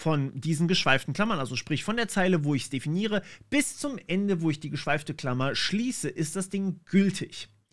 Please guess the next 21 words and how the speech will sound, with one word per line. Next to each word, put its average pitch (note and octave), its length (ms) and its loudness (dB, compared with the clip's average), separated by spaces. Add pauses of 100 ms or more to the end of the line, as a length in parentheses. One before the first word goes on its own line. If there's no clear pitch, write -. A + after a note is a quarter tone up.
(580)
Es D#3+ 340 0
wird C#4+ 220 2
sozusagen F#3+ 800 4
intern G#3+ 640 2
ein D3+ 400 2
Drop D3+ 800 4
aufgerufen, D3 640 0
wenn D#3+ 120 4
ich D#3 120 -2
eine E3 160 2
geschweifte F#3+ 380 2
Klammer B3+ 260 2
erreiche C#3+ 480 4
und D3+ 340 -2
danach C#3 300 0
ist C#3+ 180 -6
es D3 160 -4
halt D3 200 0
nicht B2+ 160 -4
mehr C#3 120 2
gültig. C#3+ 420 0